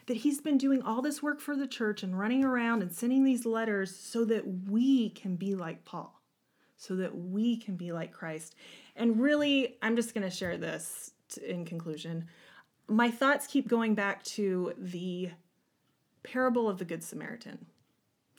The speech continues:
This year, I was introduced to the parable of the Good Samaritan in the light of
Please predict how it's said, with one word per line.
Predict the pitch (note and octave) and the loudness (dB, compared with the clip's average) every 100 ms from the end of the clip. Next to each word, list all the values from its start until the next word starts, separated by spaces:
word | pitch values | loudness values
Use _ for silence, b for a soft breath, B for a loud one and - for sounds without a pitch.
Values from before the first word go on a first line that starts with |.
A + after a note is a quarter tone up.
| B B B | B B B
This | G#3 D4+ - | 2 4 6
year, | D4+ C4 | 6 8
I | |
was | A#3 | 6
introduced | - A3+ C4 A#3+ A#3 - | 4 -2 0 0 0 -2
to | G#3+ | -6
the | |
parable | G#3+ A3 G#3+ G#3 | -4 -2 -2 0
of | G3+ | -2
the | F#3 | -2
Good | F#3 G3 | -2 -2
Samaritan | F#3 F#3+ F#3 G3+ G3 G3 | -2 -4 -2 -2 -4 -6
in | F#3 F#3 | -6 -4
the | F3+ | -4
light | F3+ F#3 G3+ - | -2 0 0 -2
of | - F#3 F#3 E3+ | -4 -2 -4 -6